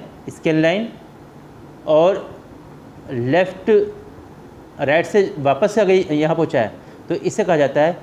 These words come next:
horizontal retrace। जब scan line राइट से लेफ्ट की तरफ जा रही है, जैसे डॉटेड line जो शो कर रहा है, इसे कहा गया horizontal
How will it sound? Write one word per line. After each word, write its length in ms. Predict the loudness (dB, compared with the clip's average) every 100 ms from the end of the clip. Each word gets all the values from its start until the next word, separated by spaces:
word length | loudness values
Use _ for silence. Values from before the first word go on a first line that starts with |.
| -16 -2
horizontal 800 | 2 2 2 -2 -2 0 0 0 -6
retrace। 800 | -6 -6 -4 -4 -6 -16 -20 -20 -20 -20 -20 -20 -20 -20 -20 -20 -20 -20 -20 -20 -20 -8 -2
जब 140 | 0
scan 400 | 0 0 0 2
line 280 | 0 -2 -6 -12 -10
राइट 240 | -2 0 0
से 120 | -2
लेफ्ट 240 | -2 -2
की 80 | -2
तरफ 140 | -2 0
जा 140 | 0
रही 120 | 2
है, 60 | 0
जैसे 180 | -2 -2
डॉटेड 260 | -2 0
line 180 | 0 0
जो 80 | -2
शो 160 | -2
कर 120 | -2 0
रहा 80 |
है, 60 | -2
इसे 140 | -2
कहा 140 | -2 0
गया 160 | -2
horizontal 420 | -2 -4 -4 -4